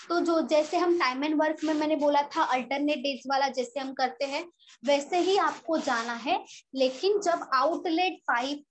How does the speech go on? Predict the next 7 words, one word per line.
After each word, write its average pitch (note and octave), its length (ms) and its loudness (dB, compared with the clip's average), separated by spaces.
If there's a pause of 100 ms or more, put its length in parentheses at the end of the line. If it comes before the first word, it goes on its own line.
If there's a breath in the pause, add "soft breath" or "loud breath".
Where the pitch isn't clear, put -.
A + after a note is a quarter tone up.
(100)
होगा, C4 360 2 (100)
मतलब C4+ 480 -2
हमारा C#4 500 2
जो F4+ 200 -2
efficiency D4 720 0
है E4 140 0
यहाँ A#3+ 340 -2